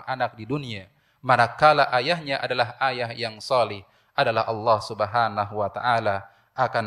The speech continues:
menjaga anak-anak tersebut. Sebagaimana yang Allah Subhanahu wa Ta'ala kisahkan, ketika Allah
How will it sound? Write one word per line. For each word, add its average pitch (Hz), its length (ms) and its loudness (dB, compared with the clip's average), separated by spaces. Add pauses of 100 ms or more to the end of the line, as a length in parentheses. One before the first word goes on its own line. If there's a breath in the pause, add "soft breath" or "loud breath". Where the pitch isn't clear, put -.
menjaga 107 880 -2
anak-anak 104 800 -6
tersebut. 95 560 -8 (400)
Sebagaimana 117 640 0
yang 104 160 -8
Allah 107 320 0
Subhanahu 104 720 -4
wa 98 80 -2
Ta'ala 104 320 -4
kisahkan, 101 640 -6 (400)
ketika 120 400 -2
Allah 135 480 0